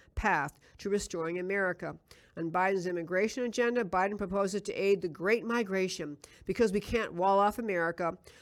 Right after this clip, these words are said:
Well, he builds a wall around his Rehoboth, Delaware, very large and lovely home. Southern border political charade is infuriating Americans. Millions can see what's happening. Nothing about border crossing is orderly, rare, or safe.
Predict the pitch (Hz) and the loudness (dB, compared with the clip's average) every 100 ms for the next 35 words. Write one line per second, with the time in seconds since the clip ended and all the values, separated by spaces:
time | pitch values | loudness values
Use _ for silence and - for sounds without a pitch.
0 | - 247 339 403 285 247 233 220 165 160 | -6 2 6 6 6 4 4 2 2 4
1 | 170 - 180 190 214 226 208 202 170 170 | 2 0 -2 0 0 0 -2 -4 -4 -4
2 | 185 185 _ - 175 170 170 165 165 - | -4 -8 _ -4 0 2 2 0 0 -6
3 | - 165 214 208 180 165 165 180 160 156 | -10 -4 0 0 0 -2 -4 -4 -4 -4
4 | 165 180 - - _ _ - - _ - | -4 -4 -6 -14 _ _ -20 -20 _ -2
5 | 254 269 339 277 226 220 220 220 - - | 4 4 4 2 4 4 2 0 -2 2
6 | 240 247 247 - 240 180 175 180 170 175 | 2 2 0 0 -2 2 4 4 0 -4
7 | 170 - 196 196 190 185 185 180 165 160 | -8 -4 -2 0 0 0 -2 -2 -2 -4
8 | 160 165 170 - _ 180 208 226 226 226 | -6 -8 -8 -16 _ 0 4 6 6 2
9 | 185 - 175 170 190 165 170 175 170 - | -6 -2 -4 -2 -2 -2 -2 -6 -6 -12
10 | - - 214 247 277 226 170 160 196 208 | -20 -6 -2 -2 0 0 0 0 0 0
11 | 202 208 180 196 190 180 185 180 175 175 | -2 -2 -2 -2 -6 -6 -2 -2 -2 -2
12 | 160 160 _ _ 156 185 190 190 202 - | -2 -4 _ _ -2 2 4 2 -2 -2
13 | 190 202 - 175 156 - | 0 0 0 0 0 -4